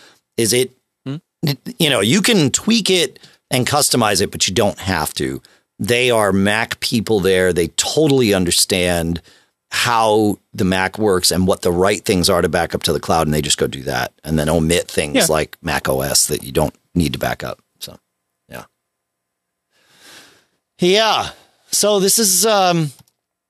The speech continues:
Speaker 1: that, I don't think my advice on this is gonna change. Uh, I mean, I really like the idea of using some blob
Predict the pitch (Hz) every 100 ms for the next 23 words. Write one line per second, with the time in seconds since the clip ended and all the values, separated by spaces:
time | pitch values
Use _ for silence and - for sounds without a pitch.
0 | _ - 196 277 - 175 262 277 220 220
1 | 208 175 135 147 156 147 131 - - 123
2 | 92 - 110 104 80 76 - - _ -
3 | 104 85 - 139 180 180 165 226 302 294
4 | 185 147 156 175 - - 127 143 120 123
5 | 107 95 104 127 131 117 78 - 110 82
6 | 87 107 113 104 117 101 92 90 80 _
7 | _ _ _ _ _ _ - - 127 123
8 | 95 95 110 107 107 104